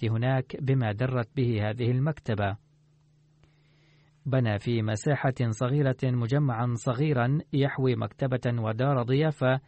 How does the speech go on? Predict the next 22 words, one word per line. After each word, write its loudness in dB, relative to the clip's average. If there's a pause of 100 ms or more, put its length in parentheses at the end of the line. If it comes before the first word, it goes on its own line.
(480)
وصالتين 0
للمسجد 0 (100)
منفصلتين 0
للرجال 0
والنساء 2 (540)
وبيتا 0 (160)
للداعية. 0 (760)
كان 2
يشترك -2
مع 2
العمال 0
في -4
أعمال 0
بناء -2
المسجد، -2 (600)
فكان -4
المرحوم 0
من 0
جهة 0
يكسب -2
المال 0
بنفسه، -2